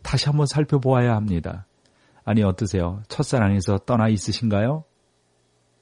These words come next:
아니면 여러분은 지금도 하나님을 사랑하고 계신가요? 호세아란 이름은요, 구원을 뜻하거든요. 이것은 여호수아란 이름과 동일한 의미이고,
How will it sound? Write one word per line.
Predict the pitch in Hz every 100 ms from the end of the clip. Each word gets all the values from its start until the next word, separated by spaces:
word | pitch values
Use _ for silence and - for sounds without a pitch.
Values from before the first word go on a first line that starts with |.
| _ _ _ _ _ _ _ _ _
아니면 | - 98 107 107 127 123 - -
여러분은 | 104 104 110
지금도 | 101 113 101 110
하나님을 | - 131 110 110
사랑하고 | 117 - 151 139 117 110
계신가요? | 117 - 123 104 117 151 - _ _ _ _ _ - _ _ _ _ _ _ - _ - -
호세아란 | 220 - - 185 160 151 139
이름은요, | 123 113 104 101 123 151 90 -
구원을 | - 117 113 120 127
뜻하거든요. | 139 - 117 101 92 92 135 175 _ _
이것은 | 110 110 113 107 107
여호수아란 | 104 107 135 151 - 131 123 123
이름과 | 107 101 95 107 113 - - -
동일한 | 104 98 101 101 107 -
의미이고, | 127 120 107 92 85 120 104 85